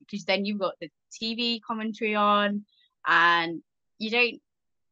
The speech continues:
particularly, you know, on a summer's day and you've got, like,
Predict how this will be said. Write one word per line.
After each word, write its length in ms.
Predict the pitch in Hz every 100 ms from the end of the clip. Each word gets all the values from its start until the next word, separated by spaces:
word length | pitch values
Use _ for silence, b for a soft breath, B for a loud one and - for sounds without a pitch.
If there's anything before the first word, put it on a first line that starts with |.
| _
particularly, 440 | 214 220 254 269 240
you 120 | 226
know, 360 | 226 220 214 208
on 140 | 208
a 120 | 208
summer's 520 | - - 220 220 202 -
day 560 | 202 208 202 202 196 190
and 140 | 185
you've 180 | 180 180
got, 220 | 190 185 -
like, 300 | 165 160 -